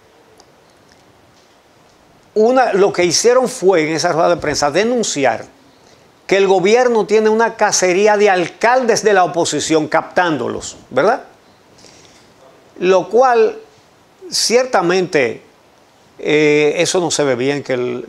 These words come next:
que, eh, se pasen alcaldes de la oposición al gobierno. Pero, ¿será la primera vez que eso pasa?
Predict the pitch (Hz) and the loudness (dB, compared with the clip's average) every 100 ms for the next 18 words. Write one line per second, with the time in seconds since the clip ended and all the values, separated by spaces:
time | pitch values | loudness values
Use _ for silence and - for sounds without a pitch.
0 | - 120 117 113 110 113 - _ _ _ | -12 -8 -6 -6 -8 -12 -20 _ _ _
1 | _ _ - - 127 - 131 107 135 151 | _ _ -16 -8 -4 -2 -4 -2 -2 0
2 | - 147 127 127 113 143 147 151 143 131 | -2 -4 -6 -6 -4 -2 -2 -2 -4 -6
3 | 113 120 123 - 139 151 117 - - _ | -8 -10 -8 -4 -4 -4 -6 -14 -20 _
4 | - 165 151 127 139 190 135 107 _ _ | -4 -2 0 0 0 -2 -4 -14 _ _
5 | _ _ _ _ _ _ _ _ _ _ | _ _ _ _ _ _ _ _ _ _
6 | _ 175 170 165 165 160 151 135 - - | _ 0 2 2 2 2 0 -2 -6 -20
7 | - - 151 180 220 240 233 233 226 226 | -8 -2 2 2 2 0 2 0 0 -2
8 | 202 214 175 - - | -4 -4 -6 -8 -14